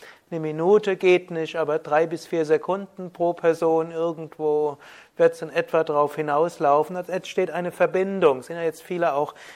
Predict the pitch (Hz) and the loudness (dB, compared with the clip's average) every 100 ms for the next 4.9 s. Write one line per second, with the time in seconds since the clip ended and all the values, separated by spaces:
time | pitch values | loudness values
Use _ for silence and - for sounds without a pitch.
0 | _ 196 170 156 147 160 175 - - 160 | _ 0 2 2 4 2 0 -6 -8 -6
1 | 147 139 147 180 156 175 - _ _ _ | -4 2 4 4 2 -6 -12 _ _ _
2 | 165 - 170 175 165 156 156 185 190 185 | -8 -4 -2 -2 0 0 0 4 4 4
3 | 185 180 165 - 170 156 151 185 185 196 | 2 0 -2 -2 -2 -2 2 0 0 -4
4 | 190 185 175 170 170 170 160 147 156 | 2 4 6 6 4 4 0 0 -6